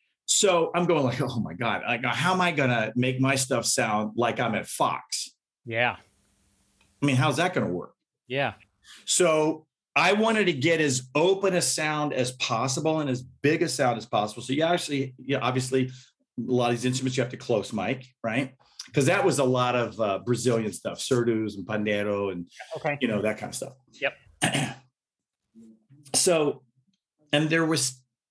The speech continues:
Speaker 1: but there, there, there might have been some drum set cues. I'm not sure. A lot of timbales, shakers, congas, all that world.
Speaker 2: Okay.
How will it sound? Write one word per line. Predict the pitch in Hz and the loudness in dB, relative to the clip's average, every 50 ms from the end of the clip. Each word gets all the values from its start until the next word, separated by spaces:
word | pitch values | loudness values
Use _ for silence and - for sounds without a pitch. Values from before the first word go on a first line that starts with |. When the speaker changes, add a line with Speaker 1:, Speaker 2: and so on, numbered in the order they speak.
| _ _ - | _ _ -12
Speaker 1:
but | 123 131 | -4 -2
there, | 180 175 - - _ _ _ _ _ _ _ _ - | -2 -2 -2 -4 _ _ _ _ _ _ _ _ -4
there, | 123 160 - - - - - - _ _ _ _ _ _ - | -2 -2 -2 -4 -8 -16 -20 -20 _ _ _ _ _ _ -4
there | 143 156 | -4 -2
might | 165 175 190 214 | -2 -2 -2 -4
have | 240 - | -4 -4
been | 185 160 160 | -4 -4 -4
some | 139 - 147 135 | -4 -4 -4 -4
drum | 127 131 127 127 123 | -2 -2 -2 -2 -2
set | - 139 - - | -4 -8 -10 -8
cues. | - - 139 143 143 135 127 - - - _ _ - | -4 -4 -2 -2 -2 -4 -6 -8 -12 -16 _ _ -12
I'm | 110 120 | -10 -10
not | 110 107 - | -8 -6 -6
sure. | - - 120 117 113 113 113 - _ _ _ _ _ _ _ - | -4 -4 -4 -4 -6 -8 -10 -14 _ _ _ _ _ _ _ -8
A | 117 | -8
lot | 127 127 127 | -6 -2 0
of | 123 | 0
timbales, | - - 104 104 107 107 107 110 107 | 0 2 0 0 0 0 0 -2 -2
shakers, | 107 - - 110 110 107 - 117 110 107 101 - | -2 -2 -2 -2 -2 -4 -4 -2 -2 -2 -2 -4
congas, | - - - 117 113 110 107 104 101 - - - - - - - | -6 -6 -4 -4 -2 0 0 0 0 -2 -6 -10 -8 -8 -4 -2
all | 131 127 113 | 0 0 0
that | 101 95 85 - | 0 -2 -2 -4
world. | 82 78 65 - - - - _ - - - | -6 -8 -8 -10 -14 -18 -20 _ -20 -18 -14
Speaker 2:
Okay. | 123 104 | -14 -14